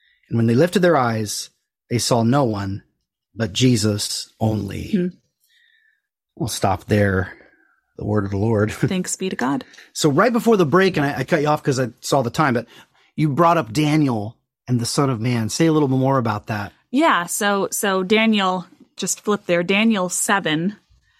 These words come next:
Speaker 2: uh, he's got these visions of the four beasts.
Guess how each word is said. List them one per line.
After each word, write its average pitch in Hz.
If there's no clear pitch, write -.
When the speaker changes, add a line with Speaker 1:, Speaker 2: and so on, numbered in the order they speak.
Speaker 2:
uh, -
he's 180
got 202
these 185
visions 185
of 175
the 165
four 185
beasts. 156